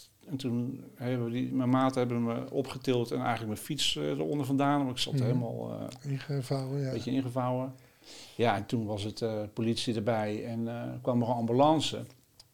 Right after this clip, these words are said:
Speaker 2: En hoe lang duurt dat?
Speaker 1: Nou,
Speaker 2: Heel
Speaker 1: dat
Speaker 2: lang.
Speaker 1: duurde, dat duurde, eh, een minuut of, eh, tien, denk ik.
Speaker 2: Ja, oh, dat is best
Speaker 1: Acht.
Speaker 2: wel snel, toch?
Speaker 1: Vond ik wel. Ik, ik weet het niet, ik denk het.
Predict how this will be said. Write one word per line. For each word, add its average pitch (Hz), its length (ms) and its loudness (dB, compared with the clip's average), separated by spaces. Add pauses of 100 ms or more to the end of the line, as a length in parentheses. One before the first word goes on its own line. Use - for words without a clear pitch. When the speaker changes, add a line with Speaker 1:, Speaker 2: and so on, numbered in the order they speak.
Speaker 2:
En 131 80 -4
hoe 131 100 2
lang 139 140 2
duurt 151 220 0
dat? 220 220 -6 (840)
Speaker 1:
Nou, 120 140 6
Speaker 2:
Heel 220 80 8
Speaker 1:
dat 196 100 8
Speaker 2:
lang. 160 100 0
Speaker 1:
duurde, 190 600 4
dat 151 200 0
duurde, 165 340 6 (1040)
eh, - 100 -18 (420)
een 131 80 0
minuut 160 240 0
of, - 240 -6
eh, 175 60 2 (240)
tien, 196 220 2
denk 208 220 -2
ik. 254 200 -2
Speaker 2:
Ja, 190 220 2
oh, 190 80 -2
dat 175 180 -2
is 117 60 -4
best - 40 -10 (100)
Speaker 1:
Acht. 120 120 0
Speaker 2:
wel 131 100 -2
snel, 175 260 -2
toch? 214 360 -4 (220)
Speaker 1:
Vond 180 240 0
ik 127 120 2
wel. 180 480 4 (240)
Ik, 143 260 0
ik 160 120 0
weet 165 140 6
het 175 80 6
niet, 233 220 4
ik 123 120 0
denk 170 200 4
het. 285 300 -4